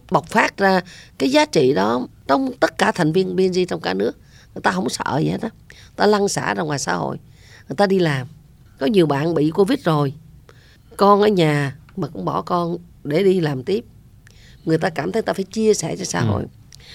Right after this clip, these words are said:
Speaker 1: Và trong, ngay trong tổ chức của B N G, sự chăm sóc lẫn nhau
Speaker 2: Dạ.
Speaker 1: giữa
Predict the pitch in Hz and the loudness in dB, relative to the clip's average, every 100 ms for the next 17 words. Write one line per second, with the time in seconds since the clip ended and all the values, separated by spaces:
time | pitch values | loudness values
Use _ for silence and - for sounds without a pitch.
0 | - - - 147 196 180 180 240 240 247 | -20 -20 -8 2 4 6 4 4 4 6
1 | 247 254 262 262 - 233 226 - 156 156 | 6 6 6 4 4 4 2 -2 0 2
2 | - - 185 185 175 175 175 170 - - | 0 -4 -2 0 0 0 -2 -4 -12 -20
3 | - - - 160 220 226 - 180 233 202 | -20 -6 0 2 2 2 2 0 0 -2
4 | - 175 214 202 175 160 - - 165 - | -2 2 4 4 2 -4 -4 2 2 4
5 | - | 2